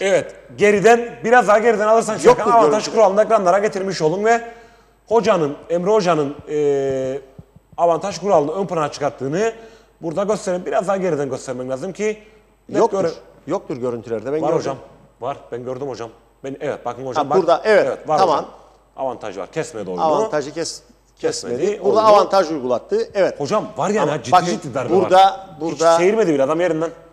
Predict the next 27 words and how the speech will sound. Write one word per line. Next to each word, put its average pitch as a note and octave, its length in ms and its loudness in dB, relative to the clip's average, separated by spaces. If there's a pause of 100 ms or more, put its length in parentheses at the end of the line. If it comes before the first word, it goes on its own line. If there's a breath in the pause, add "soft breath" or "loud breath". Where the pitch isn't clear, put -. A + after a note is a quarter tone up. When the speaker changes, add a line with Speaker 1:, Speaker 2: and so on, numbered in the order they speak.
Speaker 2:
Evet, C3+ 300 -6
bakın C#3 280 -8 (160)
bizim D3+ 340 -10
de D3+ 80 -2
gözümüzden A2+ 500 -6
kaçtı A2 380 -10
bu. D3+ 200 -8 (340 soft breath)
Emre, D3+ 280 0
evet, D#3 360 0 (260)
güzel C#3 260 -2
müsabaka D3 460 -4
yönetti. D3+ 540 -6 (280)
Güzel B2+ 240 -4
müsabaka D3 440 -8
yönetti. D3+ 420 -6 (400 soft breath)
Ama C#3+ 300 0
burada C3+ 360 -4
bu D3+ 280 -8 (140)
bir C#3 160 -8 (420 soft breath)
ihtarı B2+ 380 -4
gerektiren B2+ 480 -4
harekettir. C3+ 640 -8
Speaker 1:
Hocam, D#3 220 -6
kart D#3 180 -4
Speaker 2:
Sporcuya D3+ 260 2
Speaker 1:
gelir. - 20 2 (100)
Gelir. - 100 -14